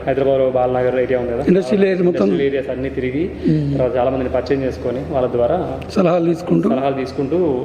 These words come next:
Speaker 1: ఆ, నేను ఇన్ఫర్మేషన్ తీసుకున్నాను. So దీనికోసం నేను ఏం చేశానంటే ఒక రెండు సంవత్సరాలు జాబ్ రిజైన్ చేసి వచ్చి మొదలుపెట్టాను.
Speaker 2: ఈ అవరోధాలు వచ్చినప్పుడు కానీ, ఈ ఫైనాన్షియల్‌గా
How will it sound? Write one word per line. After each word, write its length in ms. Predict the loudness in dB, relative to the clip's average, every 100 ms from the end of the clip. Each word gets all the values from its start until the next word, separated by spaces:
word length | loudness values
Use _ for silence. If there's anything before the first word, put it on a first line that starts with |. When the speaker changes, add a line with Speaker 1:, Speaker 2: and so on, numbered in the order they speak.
| -2
Speaker 1:
ఆ, 240 | 0 0 0
నేను 200 | -4 -6 -8 -8 -2
ఇన్ఫర్మేషన్ 460 | 0 0 0 -2 -4
తీసుకున్నాను. 560 | -4 -6 -6 -8 -4
So 60 | 0
దీనికోసం 540 | 2 2 2 0 0
నేను 140 | 0 0
ఏం 120 | 0
చేశానంటే 500 | 0 0 -2 -2 -2
ఒక 140 | 0
రెండు 400 | 0 2 0 0
సంవత్సరాలు 720 | 0 0 0 0 2 0 -2 -4 -10 -14 -6 0
జాబ్ 400 | 0 2 -2 0
రిజైన్ 280 | 0 0 0
చేసి 220 | -2 -6 -8 -12 -6 -6
వచ్చి 560 | -4 -2 0 0 -2 -4 -2
మొదలుపెట్టాను. 460 | 0 0 -2 -4 -6 -12 -14 -14 -16 -2 2
Speaker 2:
ఈ 100 | 2 2
అవరోధాలు 400 | 2 2 2 0
వచ్చినప్పుడు 380 | -2 -2 0 0
కానీ, 240 | 0 -2 -4 -18 -4 -2
ఈ 60 |
ఫైనాన్షియల్‌గా 840 | 0 2 2 2 0 0 0 -4